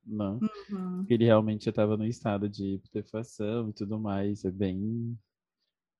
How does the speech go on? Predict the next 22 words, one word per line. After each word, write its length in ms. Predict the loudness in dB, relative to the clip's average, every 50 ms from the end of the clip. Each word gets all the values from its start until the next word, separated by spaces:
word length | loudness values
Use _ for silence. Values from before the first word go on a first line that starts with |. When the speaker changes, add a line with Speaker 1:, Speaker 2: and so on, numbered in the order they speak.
| _ _ _ _ _ _ _ _ _ _ _ _ _ _ _
Speaker 1:
e 80 | 8 10
é 180 | 10 10 8 8 6
lindo 480 | 6 8 10 10 10 10 10 10 8
esse 200 | 6 4 4 0
vestido, 500 | 0 0 0 0 0 0 0 2 2 2
né? 300 | 2 2 2 2 0 -2 -4 -8 _ _ -20 _ _ -20 _ _ _ _ _
Speaker 2:
Nossa, 460 | -2 0 0 2 0 0 0 -2 -2
muito 320 | -2 -2 -2 -4 -6 -6 -4
bonita. 500 | -2 -2 -2 -2 -4 -6 -10 -10 -10 -10 -12 _ _ _
Speaker 1:
Ambrose, 720 | 0 2 2 2 4 6 8 8 10 10 8 6 4 2 2
dona 240 | 4 4 6 6 6
da 120 | 6 6
minha 220 | 6 8 6 6 6
vida. 540 | 6 6 6 4 6 6 4 4 4 2 -2 -8 _ _ _ _
Qualquer 440 | _ 4 6 8 10 10 12 12 12
Speaker 2:
<laughs> 60 | 12
Speaker 1:
roupa 320 | 12 12 10 10 8 6
nessa 280 | 6 6 6 4 4 4
mulher 240 | 6 8 8 8 8
é 40 | 8
maravilhosa. 840 | 8 6 6 4 4 4 4 4 4 4 4 2 0 -2 -4 -4 -6 -8 -8 -8
Speaker 2:
Sim. 800 | -8 -8 -6 -4 -2 0 0 0 0 -2 -2 -2 -2 -4 -4 -6